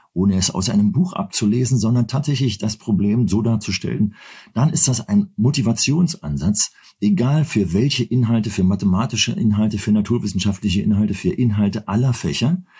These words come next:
die dann Lernprozesse anschieben, die auf der handlungsorientierten Basis weitaus länger im Gehirn verankert werden,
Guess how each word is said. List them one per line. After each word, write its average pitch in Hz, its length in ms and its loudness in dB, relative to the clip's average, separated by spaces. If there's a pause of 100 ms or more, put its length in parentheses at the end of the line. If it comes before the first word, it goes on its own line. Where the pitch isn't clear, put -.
(280)
die 107 200 2
dann 180 480 0 (180)
Lernprozesse 175 1120 0 (240)
anschieben, 151 800 2 (380)
die 113 160 0
auf - 120 -2
der 90 220 0
handlungsorientierten 107 880 0
Basis 120 560 -2 (260)
weitaus 120 640 0
länger 139 400 2
im 113 160 2
Gehirn 127 640 0 (180)
verankert 117 720 -2
werden, 104 460 0